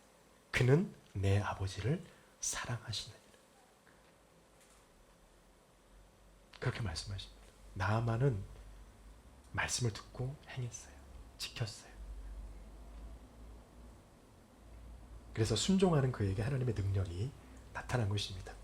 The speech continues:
여러분, 하나님은요, 하나님의 역사 앞에서는요, 때를 판단할 수 있어야 합니다.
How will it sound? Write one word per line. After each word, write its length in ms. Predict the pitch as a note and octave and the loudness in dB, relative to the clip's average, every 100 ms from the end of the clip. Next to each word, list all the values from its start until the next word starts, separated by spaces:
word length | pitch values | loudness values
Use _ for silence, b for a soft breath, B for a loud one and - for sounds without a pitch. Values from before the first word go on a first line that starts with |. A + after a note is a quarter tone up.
| - - - b b b | -14 -14 -16 b b b
여러분, 180 | A2 A#2 | 4 8
하나님은요, 580 | D3 D3+ C#3+ C#3 D#3+ G#2+ | 10 10 10 8 6 6
하나님의 380 | E3+ E3+ E3+ | 6 10 12
역사 420 | D3 A#2 - C#3+ B2+ | 10 10 8 10 10
앞에서는요, 720 | - A#2+ A2+ A2 C#3+ B2+ G#2 B B B B - | 8 2 4 4 6 6 4 B B B B 6
때를 400 | F3+ G#3 G3 G3 | 12 12 12 12
판단할 500 | - G3 F#3 D#3+ B2+ | 2 4 4 4 4
수 140 | - | 2
있어야 320 | G2 - F2 | -2 -4 -6
합니다. 280 | E2 - - | -8 -12 -16